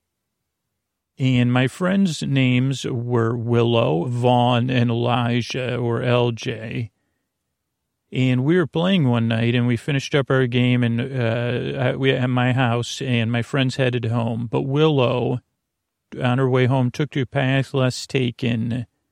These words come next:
And at some point, I'll tell you right up front, she crossed over into a world between worlds, kind of, uh, or something. She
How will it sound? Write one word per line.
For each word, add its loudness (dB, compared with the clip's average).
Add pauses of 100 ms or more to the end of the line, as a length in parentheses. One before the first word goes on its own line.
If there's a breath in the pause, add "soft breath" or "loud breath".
(1080)
And 2
at 2
some 0
point, 2
I'll 0
tell 2
you 2
right 2
up -6
front, 0
she -10
crossed -2
over 2
into 0
a 4
world 4
between -2
worlds, -2
kind 0
of, -2
uh, 0
or 0
something. -2
She -6